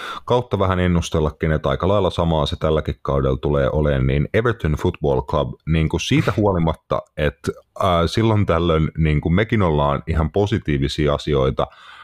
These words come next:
nostettu Frank Lampardin Evertonin peliesityksistä, siitä, että oma pää on pysynyt ihan kohtalaisen hyvin,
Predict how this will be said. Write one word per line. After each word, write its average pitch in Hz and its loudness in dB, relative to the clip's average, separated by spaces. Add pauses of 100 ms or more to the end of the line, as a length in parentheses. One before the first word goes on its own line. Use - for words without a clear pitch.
(140)
nostettu 92 -2
Frank 87 -2
Lampardin 78 0
Evertonin 73 0
peliesityksistä, 82 0 (440)
siitä, 80 0
että - -6
oma 95 2
pää 78 -2
on 76 0
pysynyt 73 0
ihan 73 0
kohtalaisen 67 -2
hyvin, 71 0